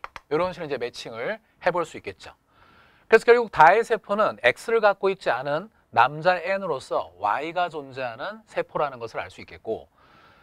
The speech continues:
그리고 라 세포를 보면 지금 니은, 기역, 니은, 디귿에서 뭐 선제도 나와 있지만 X를 갖고 있는 남자 N인 걸 알 수 있어. 그리고 나서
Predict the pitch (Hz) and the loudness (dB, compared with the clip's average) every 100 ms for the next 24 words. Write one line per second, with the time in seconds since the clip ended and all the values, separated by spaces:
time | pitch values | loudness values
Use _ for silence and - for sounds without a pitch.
0 | _ 170 165 135 160 - 226 - 220 196 | _ 0 6 8 8 4 0 2 0 0
1 | 165 143 165 147 82 73 _ _ _ - | -2 0 2 2 -2 -20 _ _ _ -12
2 | 143 127 180 254 _ _ _ _ _ _ | -6 -2 -4 -6 _ _ _ _ _ _
3 | _ _ - 120 160 185 214 220 208 - | _ _ -12 -6 -4 0 0 -2 -4 -18
4 | _ - 151 180 202 202 151 156 175 175 | _ -10 -2 4 4 4 -2 -4 -4 -6
5 | - 143 156 151 135 120 - 202 196 165 | -8 -8 -6 -6 -8 -8 -8 -4 -4 -2
6 | 127 127 113 - 104 120 - 120 - 190 | -2 -2 -6 -14 -10 -10 -6 -8 -6 -6
7 | 175 - - - 170 180 156 123 131 123 | -6 -6 -14 -6 -6 -4 -6 -6 -8 -10
8 | 120 113 87 87 85 - 71 _ _ _ | -10 -10 -10 -12 -20 -20 -20 _ _ _
9 | _ _ _ _ 156 175 160 147 202 220 | _ _ _ _ -2 2 2 2 6 4
10 | 226 | 4